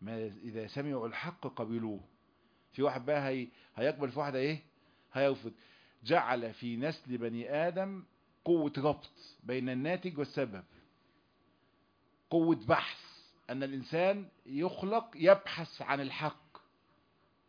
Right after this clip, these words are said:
هو عايز يعرف، يبحث عن العلم، يبحث عن الفهم. وقيل هذا ميثاق يختلف عن ميثاق الفطرة، وقيل هو ميثاق الفطرة.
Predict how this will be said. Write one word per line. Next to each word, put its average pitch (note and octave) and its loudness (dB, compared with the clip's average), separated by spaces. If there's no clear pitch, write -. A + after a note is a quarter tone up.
هو C#3 4
عايز D#3 4
يعرف، A#2 0
يبحث C#3+ 2
عن C3 2
العلم، A#2 -2
يبحث D3 0
عن C3 0
الفهم. C3 -2
وقيل D3+ -4
هذا D3 2
ميثاق C#3 0
يختلف F3 2
عن C3+ 2
ميثاق D#3 -2
الفطرة، C#3 -2
وقيل D3 0
هو B2+ 0
ميثاق A#2 -6
الفطرة. - -20